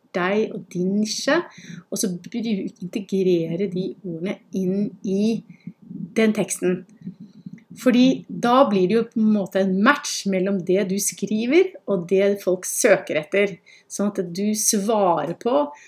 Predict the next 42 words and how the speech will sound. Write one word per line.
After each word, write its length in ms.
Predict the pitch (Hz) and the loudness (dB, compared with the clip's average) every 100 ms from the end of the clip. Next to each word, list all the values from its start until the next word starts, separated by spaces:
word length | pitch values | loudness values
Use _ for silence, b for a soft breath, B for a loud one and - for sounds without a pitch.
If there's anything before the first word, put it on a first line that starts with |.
| B - | B -4
deres 480 | 180 190 180 - - | 0 0 -2 -8 -6
søkeintensjoner, 1120 | - - 180 175 175 165 180 175 233 311 440 - B B B B - | -2 0 0 -2 -6 -4 -4 0 4 4 4 0 B B B B 0
og, 320 | 233 254 262 - - - | 4 4 4 2 -6 -4
eh, 320 | 220 214 214 185 | 0 2 2 0
da 480 | 208 214 233 254 - _ | 2 4 4 2 -4 _
blir 320 | 196 196 202 - | -4 -2 -2 -4
nettsiden 480 | 247 214 - 170 170 | -4 -4 -4 -6 -4
din 260 | 170 190 185 | -2 0 0
mer 260 | 165 180 185 | 0 -2 -2
organisk 760 | 196 160 - 180 175 190 - - | -4 -2 2 2 2 -2 -2 -2
søkbar, 640 | 170 170 - 208 254 285 | -2 -4 -2 2 2 2
det 80 | 180 | -2
vil 80 | 185 | -4
si 240 | - 180 | -4 -2
at, 260 | - 185 180 | -4 -8 -8
eh, 180 | 165 165 | -6 -6
det, 240 | 170 165 | -6 -8
det 80 | - | -10
er 80 | 180 | -16
ikke 240 | _ 190 | _ -12
snakk 160 | 175 170 | -10 -8
om 60 | 170 | -10
betalt 340 | - 175 170 | -6 -6 -4
søk, 260 | - 247 233 | -4 -4 -4
men 80 | 202 202 | -6 -2
alle 220 | 202 175 | 0 0
måneder 300 | 190 175 170 | -2 -4 -4
drar 160 | 165 190 | -2 -4
i 60 | 196 | -4
forhold 240 | 175 165 | -8 -8
til 240 | 170 180 180 B B B _ | -8 -8 -10 B B B _
hvor, 240 | 185 185 175 | -2 0 0
hva 80 | 175 165 | -2 -4
man 80 | 175 | -4
kan 160 | 196 | -2
gjøre 260 | 190 165 160 | -2 -2 -4
med 220 | 175 175 | -6 -6
tekst 320 | - 233 - - | -8 -10 -12 -8
for 60 | 175 | -4
å 100 | 185 180 | -2 -4
integrere 480 | 180 175 165 160 | -6 -6 -4 -4
s-, 320 | 180 - - | -4 -2 -4